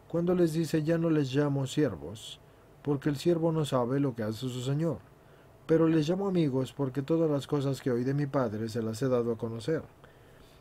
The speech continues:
Esa declaración sí muestra la cercanía que Jesús quería tener con sus seguidores,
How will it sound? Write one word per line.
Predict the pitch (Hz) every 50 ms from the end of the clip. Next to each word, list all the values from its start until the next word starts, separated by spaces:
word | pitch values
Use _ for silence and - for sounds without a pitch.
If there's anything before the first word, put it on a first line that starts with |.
| - -
Esa | 160 165 - 214 208
declaración | 202 196 165 170 165 160 151 143 135 127 143 143 127 113 107
sí | - - 180 185
muestra | 175 151 147 151 151 135 - - 156 - 131
la | 131 -
cercanía | - 123 117 120 - 110 98 98 104 107 110 113
que | 113 - 131
Jesús | 117 127 120 131 156 151 -
quería | - 156 151 151 147
tener | 139 139 127 123 120 117
con | 113 - 135 127
sus | 135 131
seguidores, | 127 139 135 135 139 143 165 156 - - - - - -